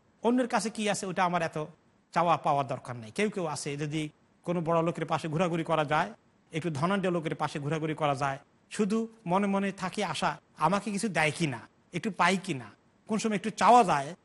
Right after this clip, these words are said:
একটু সুযোগ আসে কিনা, এইরকম মানসিকতা থাকলে তার ব্যাপারে মানুষের ধারণা মোটেই ভালো থাকে না। যে ব্যক্তি মানুষের কাছ থেকে পাওয়ার আশা করে, মানুষ তার থেকে দূরে থাকার চেষ্টা করে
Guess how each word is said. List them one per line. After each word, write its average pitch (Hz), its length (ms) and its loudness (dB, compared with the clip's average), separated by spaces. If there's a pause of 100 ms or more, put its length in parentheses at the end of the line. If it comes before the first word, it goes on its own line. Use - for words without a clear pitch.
(160)
একটু 196 120 -4
সুযোগ 233 260 0
আসে 160 220 -2
কিনা, 123 240 -12
এইরকম 233 360 -4
মানসিকতা 170 440 -8
থাকলে 208 500 -6 (440)
তার 202 280 2 (240)
ব্যাপারে 151 340 -2
মানুষের 156 340 -4
ধারণা 180 340 -6
মোটেই 220 260 -2
ভালো 135 200 -4
থাকে - 260 -12
না। 95 100 -16 (540)
যে 175 180 4
ব্যক্তি 233 260 -4
মানুষের 214 300 -2
কাছ 185 140 -6
থেকে 180 140 -6
পাওয়ার 170 280 2
আশা 180 220 0
করে, 214 240 -6 (320)
মানুষ 233 300 4
তার 214 220 0
থেকে 226 280 -2
দূরে 202 240 0
থাকার 226 200 0
চেষ্টা 170 280 -2
করে 127 220 -8